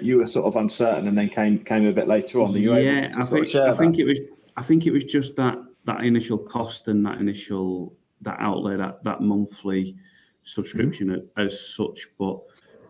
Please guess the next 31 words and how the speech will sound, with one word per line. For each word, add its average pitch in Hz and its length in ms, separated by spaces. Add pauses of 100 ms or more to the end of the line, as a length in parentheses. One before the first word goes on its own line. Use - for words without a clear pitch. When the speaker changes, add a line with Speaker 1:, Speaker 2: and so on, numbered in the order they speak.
Speaker 2:
I 107 80
think 113 220
after 113 240
definitely 110 400
doing, 101 520 (840)
I 95 60
think 98 200
you 92 80
said 101 220
it 87 40
was 87 120
the, 101 100 (140)
the 104 80
first 101 320
one 95 100
was 92 140
free 101 240
sort 95 320
of - 100
thing, 92 420
and 95 120
I - 20
was 90 160
like, 92 220 (220)
"Why 98 180
have 95 100
I 92 60
not 87 160
done 87 140
this 87 200
sooner?" 92 420